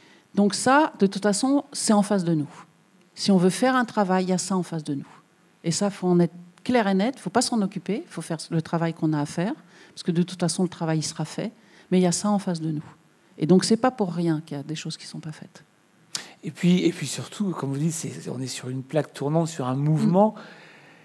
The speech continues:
Speaker 2: On est en deux mille, euh,
Speaker 1: Vingt.
Speaker 2: deux mille vingt, hein, il est bon de le rappeler. <laughs> On est en deux mille vingt.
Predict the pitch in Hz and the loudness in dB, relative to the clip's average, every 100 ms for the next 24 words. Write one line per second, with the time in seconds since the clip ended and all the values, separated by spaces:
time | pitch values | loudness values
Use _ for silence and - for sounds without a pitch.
0 | _ _ _ _ _ _ - 240 196 180 | _ _ _ _ _ _ -4 2 4 6
1 | 170 156 147 151 156 156 147 135 131 127 | 4 4 0 0 0 -2 0 0 0 0
2 | 123 120 117 113 196 196 120 - 143 123 | -2 -2 -4 0 0 -2 -8 -10 -8 -8
3 | 113 139 175 - - 156 151 147 147 135 | -2 0 0 -2 -6 -2 0 2 2 4
4 | - 190 170 - 175 - - - - 226 | 4 8 8 8 6 6 6 0 -6 -8
5 | - - - _ _ - - - - - | -12 -20 -20 _ _ -20 -12 -10 0 4
6 | 160 156 151 156 170 269 | 6 6 6 4 4 2